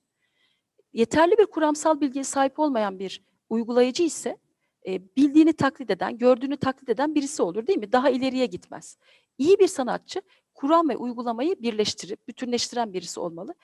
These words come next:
O yüzden de ciddi bir eğitim alması gerekir. Güzel Sanatlar Fakülteleri de bu anlamda kurulmuş fakültelerdir. Ve Romalı Vitruvius'un dediği gibi kuram ve uygulama alanında, e, iyi yetişmiş insanlar, bilgili insanlar, iyi silahlanmış askerler gibi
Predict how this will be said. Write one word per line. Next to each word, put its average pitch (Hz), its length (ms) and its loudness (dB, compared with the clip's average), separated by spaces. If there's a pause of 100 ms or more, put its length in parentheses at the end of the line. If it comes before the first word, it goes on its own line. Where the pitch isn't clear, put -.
(180)
O 277 100 -4
yüzden 277 280 -2
de 330 80 -6
ciddi 262 320 -10
bir 254 80 -12
eğitim 196 340 -6
alması 160 340 -12
gerekir. - 440 -14 (300)
Güzel 285 240 -2
Sanatlar 214 400 -8
Fakülteleri 196 600 -12
de 392 80 -4 (340)
bu 262 80 4
anlamda 180 380 0
kurulmuş 170 420 -14
fakültelerdir. 165 840 -12 (360)
Ve 226 180 4 (160)
Romalı 262 340 0
Vitruvius'un 240 640 -12
dediği 214 260 -4
gibi - 240 -10 (340)
kuram 254 320 0
ve 233 40 0
uygulama 214 480 -2
alanında, 170 480 -4 (520)
e, 175 240 -4 (220)
iyi 240 220 -2
yetişmiş 226 520 0
insanlar, 175 600 -8
bilgili 202 280 -8
insanlar, 202 500 -6 (320)
iyi 269 180 -2
silahlanmış 202 640 -2
askerler 202 540 2
gibi 185 300 -6